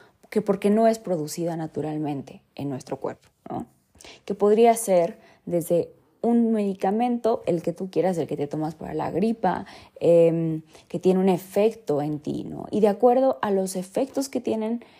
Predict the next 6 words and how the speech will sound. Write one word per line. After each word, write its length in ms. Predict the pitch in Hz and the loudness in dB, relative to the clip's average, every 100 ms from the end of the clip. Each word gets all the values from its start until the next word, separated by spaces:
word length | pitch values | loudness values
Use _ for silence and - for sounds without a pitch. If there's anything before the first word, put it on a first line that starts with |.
| _ - | _ -10
estas 360 | 175 196 196 | -4 0 2
drogas, 420 | 214 196 196 202 | 6 4 4 0
estos, 360 | 180 185 165 - | -2 -2 -4 -4
estos 720 | 175 165 156 156 156 - - _ _ - - _ - | -10 -6 -2 -2 -4 -14 -20 _ _ -20 -20 _ -2
organismos 760 | 170 170 175 196 202 190 185 | 2 4 4 2 0 -2 -2
externos, 800 | 175 - 196 190 185 151 - | -4 -2 0 0 -2 -6 -10